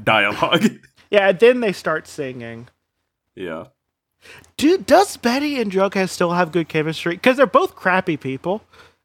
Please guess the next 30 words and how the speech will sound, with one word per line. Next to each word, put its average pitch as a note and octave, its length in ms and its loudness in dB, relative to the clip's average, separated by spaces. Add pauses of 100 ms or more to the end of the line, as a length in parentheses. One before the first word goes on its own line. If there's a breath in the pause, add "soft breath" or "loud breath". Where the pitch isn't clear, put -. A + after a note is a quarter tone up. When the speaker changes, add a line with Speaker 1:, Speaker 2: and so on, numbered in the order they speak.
(220)
Speaker 2:
They're G#3+ 100 6
just E4+ 180 2
incredibly G3+ 540 2
Speaker 1:
Hmm. - 80 -2
Speaker 2:
shitty E3+ 400 2
people. B2+ 480 -10 (380 loud breath)
So, G3+ 360 4
Speaker 1:
Yeah. F#3 180 -2
Speaker 2:
I G#3+ 80 4
guess F4 200 2
they F4+ 120 4
do, C#3+ 460 0
actually. A#2+ 580 -8 (1000)
I D#3 40 0
guess G3+ 160 0
I B3+ 40 4
Speaker 1:
Yeah, D#3+ 80 0
Speaker 2:
just C#3+ 160 -2
Speaker 1:
man, A#2+ 240 -2
I, A#2 180 0 (680)
I, A2+ 540 0
I G#2+ 60 0
have A2 140 0
nothing G#2+ 280 -4
to F2+ 140 -2
say F2+ 240 -4
against E2+ 280 -8
their E2 100 -6
screen E2 320 -10
chemistry. E2 480 -10